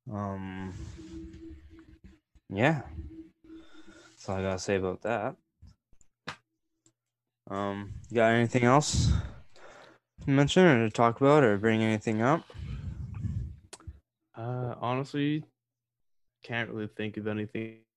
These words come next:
Speaker 2: else right now. I'm excited for the weekend now going in, and, uh,
Speaker 1: Yeah.
Speaker 2: if the Saints win, the Bucks lose, then it's gonna be a good week.
Speaker 1: Yeah, I hope
Speaker 2: <laughs>
Speaker 1: Cam Newton can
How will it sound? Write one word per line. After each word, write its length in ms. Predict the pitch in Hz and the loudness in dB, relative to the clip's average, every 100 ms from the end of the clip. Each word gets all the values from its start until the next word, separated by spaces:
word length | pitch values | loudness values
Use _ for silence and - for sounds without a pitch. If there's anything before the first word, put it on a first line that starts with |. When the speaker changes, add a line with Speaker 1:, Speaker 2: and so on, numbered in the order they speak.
| _ _ _ - | _ _ _ -10
Speaker 2:
else 260 | 104 104 - | -6 -6 -4
right 100 | 107 | -2
now. 120 | 107 | -2
I'm 120 | - | -2
excited 460 | - - - 107 107 | -6 -10 -4 -2 -2
for 300 | - 107 101 _ - _ | -2 -2 -2 _ -20 _
the 80 | 101 | -2
weekend 380 | 101 110 110 110 | 0 2 0 0
now 180 | 110 | 0
going 340 | 104 180 139 107 | 0 -2 0 0
in, 280 | 113 131 131 | 0 0 -2
and, 300 | 113 113 110 | -4 -4 -2
uh, 280 | 110 110 110 _ _ _ _ _ _ _ _ _ | -2 -4 -6 _ _ _ _ _ _ _ _ _
Speaker 1:
Yeah. 80 | 113 | -2
Speaker 2:
if 320 | 120 - - _ _ _ | -2 -2 -14 _ _ _
the 100 | 120 | -6
Saints 420 | - 123 127 - | 0 0 0 0
win, 340 | 139 147 170 | 4 6 6
the 240 | 139 131 123 | 6 6 6
Bucks 440 | 123 135 - - | 6 6 4 -4
lose, 520 | 117 123 151 202 196 | 4 8 8 6 4
then 460 | - 120 110 107 107 - _ _ _ _ _ _ - - - - | -2 0 0 -2 -6 -12 _ _ _ _ _ _ -20 -20 -20 -20
it's 100 | - | -8
gonna 200 | - 107 | -4 -2
be 140 | 101 | -2
a 40 | 101 | -6
good 200 | 110 104 | -6 -6
week. 380 | 107 95 - _ _ _ _ | -6 -8 -12 _ _ _ _
Speaker 1:
Yeah, 280 | - 117 190 | 0 4 4
I 100 | 104 | 6
hope 220 | 92 107 131 - | 4 4 0 -4
Speaker 2:
<laughs> 100 | - | -18
Speaker 1:
Cam 360 | - 107 104 101 | -2 0 0 0
Newton 360 | 104 107 120 120 | -2 -4 -6 -8
can 440 | 113 98 95 87 | -8 -6 -6 -8